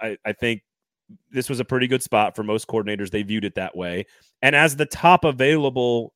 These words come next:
most sought-after offensive coordinator in college football, I think the Ravens did a pretty good job to get him. Um, through all of that,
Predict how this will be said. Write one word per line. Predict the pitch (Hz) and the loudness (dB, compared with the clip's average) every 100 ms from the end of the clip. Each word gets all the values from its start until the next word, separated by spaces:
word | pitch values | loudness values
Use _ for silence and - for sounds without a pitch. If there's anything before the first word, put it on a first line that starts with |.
| - | -4
most | 127 139 - | -2 -2 0
sought-after | 147 151 135 131 139 123 | 2 2 2 0 -2 -2
offensive | 123 127 135 120 117 | 0 -2 -2 -8 -8
coordinator | 135 123 113 | -6 -4 -4
in | 104 | -4
college | 110 107 101 | -2 -2 -2
football, | - 95 110 107 - _ - | -4 -2 0 0 -2 _ -4
I | 156 | -2
think | 202 | -2
the | |
Ravens | 156 160 180 | 0 0 0
did | 151 | -4
a | 151 | -6
pretty | 175 170 | -4 -2
good | 160 | 0
job | 160 165 | 2 0
to | 156 | 2
get | 208 | 0
him. | 110 - _ _ _ _ _ _ _ _ - | 0 -6 _ _ _ _ _ _ _ _ -2
Um, | 139 143 135 123 117 - _ _ _ _ | 2 2 2 -2 -8 -16 _ _ _ _
through | 147 160 | -2 2
all | 175 208 180 | 4 4 2
of | 139 | 0
that, | 170 190 131 135 - | 0 2 2 0 -10